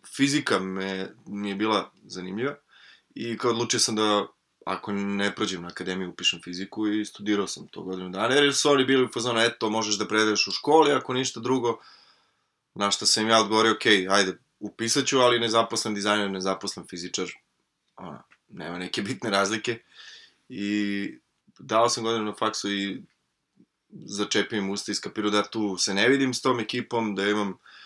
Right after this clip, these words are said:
ljude koji su mi mnogo bliski po nekom senzibilitetu nego ljudi koje sam upoznao na faksu, iako je to bilo sjajnih ljudi, ali prosto su to, ono,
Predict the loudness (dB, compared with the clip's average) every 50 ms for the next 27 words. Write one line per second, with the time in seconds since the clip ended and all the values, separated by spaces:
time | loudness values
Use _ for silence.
0 | -20 -20 _ _ _ _ _ _ -20 -18 -12 -8 -6 -4 -4 -4 -4 -4 -4 -2
1 | -2 -2 0 2 2 2 2 2 2 0 0 0 0 -4 -4 -4 -4 -6 -8 -8
2 | -8 -10 -8 -6 -6 -6 -4 -6 -4 -4 -4 -4 -2 -2 -2 -2 -2 -4 -8 -6
3 | -4 -4 -4 -4 -4 -6 -6 -8 -8 -8 -6 -6 -6 -8 -8 -10 -10 -10 -10 -10
4 | -6 -2 -2 -2 -2 -4 -8 -10 -10 -8 -6 -6 -6 -6 -6 -10 -10 -6 -4 -2
5 | 0 2 6 8 8 8 6 4 0 0 0 2 0 0 -2 -4 -8 -6 -6 -6
6 | -6 -6 -6 -8 -8 -8 -10 _ -4 -2 -2 -2 -2 -6 -12 -16 -16 -16 -18 _
7 | -14 -12 -12 -12 -14